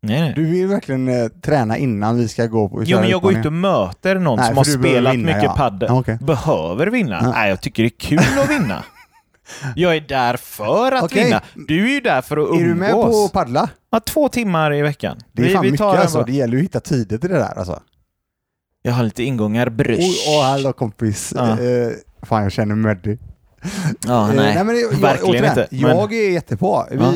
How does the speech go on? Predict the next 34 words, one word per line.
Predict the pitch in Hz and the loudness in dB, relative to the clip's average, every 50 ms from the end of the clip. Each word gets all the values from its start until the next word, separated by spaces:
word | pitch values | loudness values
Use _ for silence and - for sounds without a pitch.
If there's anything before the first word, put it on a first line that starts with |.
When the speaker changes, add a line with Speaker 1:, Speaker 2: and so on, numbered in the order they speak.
| 170 165 | 0 -2
Speaker 2:
vi | 156 175 175 175 165 | -2 -2 -2 -2 -4
ska | - 165 156 | -6 -4 -2
försöka | - - | 0 0
Speaker 1:
Ja. | 160 | 0
Speaker 2:
köra | - 165 151 143 | 0 0 0 0
en | - 185 | 2 2
Speaker 1:
Men | 214 226 | 2 2
Speaker 2:
dag. | - - - | 2 0 2
Speaker 1:
inget | 247 220 196 185 180 180 - - | 2 0 0 0 -2 -4 -6 -8
jävla | 165 156 156 160 165 180 208 214 190 156 123 113 104 120 127 123 123 123 123 123 117 - - 151 160 135 120 - | -12 -12 -12 -8 -4 -2 0 2 2 2 0 -2 -2 -2 0 0 0 0 0 -2 -4 -4 -6 -6 -8 -8 -8 -4
daltande | - 180 170 160 135 113 - - - 113 110 110 113 117 | 0 2 2 2 0 -2 -6 -4 -2 -2 -2 0 0 0
och | 123 123 151 - | 2 0 0 -2
kom | - - 196 180 165 165 180 | -2 -2 -2 -2 0 0 -2
inte | 185 170 156 - 127 | -2 -2 0 -2 -2
med | 120 120 120 120 120 - | -2 0 -2 -2 -4 -4
korta | - - 170 - _ _ - 110 107 107 110 | -2 -2 -2 -2 _ _ -4 -2 -2 0 0
orangea | 117 117 123 131 127 113 104 - 113 107 | 2 2 2 0 0 -2 -4 -4 -4 -4
shorts | 95 - - 131 123 117 104 - 113 | -4 -2 -2 -2 0 0 -2 -2 -2
Speaker 2:
Nej. | 104 92 104 120 | 0 2 2 2
Speaker 1:
och, | 110 107 107 107 107 107 110 110 110 107 | 2 2 0 0 0 0 0 0 0 -2
eh, | 120 113 | -2 -4
turkos | - - 135 117 - - 131 117 98 - 101 | -2 -2 -2 -2 -2 -2 -2 -2 -2 -4 -4
bandana. | 98 98 101 98 95 104 98 87 - | -2 -2 -2 0 0 0 0 2 2
Speaker 2:
Vet | - 101 104 104 | 0 0 0 0
du | 120 | 0
vad | 123 127 123 | 0 0 0
jag | 120 135 185 240 | 0 0 -2 -2
har? | 180 151 - - - - _ _ _ _ - | -2 -4 -4 -8 -8 -14 _ _ _ _ -10
Speaker 1:
Ja. | - 113 | -6 -2
Speaker 2:
Jag | 110 104 104 | 0 0 0
har | 107 127 165 170 151 123 | 0 -2 -2 -2 -2 -2
såna, | 113 156 131 107 101 98 95 - _ _ _ _ - - - | -2 -2 -2 0 0 0 -2 -4 _ _ _ _ -20 -10 -4
eh, | - 104 104 101 95 - - | -2 0 2 2 0 -2 -4
knälånga | - - - 143 147 143 123 104 98 92 - 98 98 101 98 98 95 95 95 98 98 95 92 | -8 -6 -4 -2 -2 0 0 -2 -2 -4 -4 -2 0 0 0 0 0 -2 -2 0 0 -2 -2